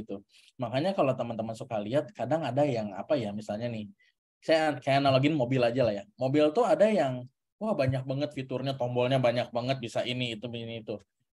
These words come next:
In the end, nggak kepake gitu. Yang kepake adalah gimana cara bikin mobil ini maju, nyaman,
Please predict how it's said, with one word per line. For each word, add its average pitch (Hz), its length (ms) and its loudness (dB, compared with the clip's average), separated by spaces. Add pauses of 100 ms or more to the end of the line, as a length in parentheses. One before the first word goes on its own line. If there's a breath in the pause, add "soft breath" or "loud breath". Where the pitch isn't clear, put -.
(140)
In 143 80 -2
the 135 240 0
end, 208 320 0
nggak 120 160 -4
kepake 165 480 -2
gitu. 104 160 -8
Yang 101 400 -8
kepake 120 480 0
adalah 123 240 0 (260)
gimana 143 400 2
cara 165 240 4
bikin 135 560 -4
mobil 131 400 -2
ini 151 320 -8
maju, 127 480 -4
nyaman, 135 640 -2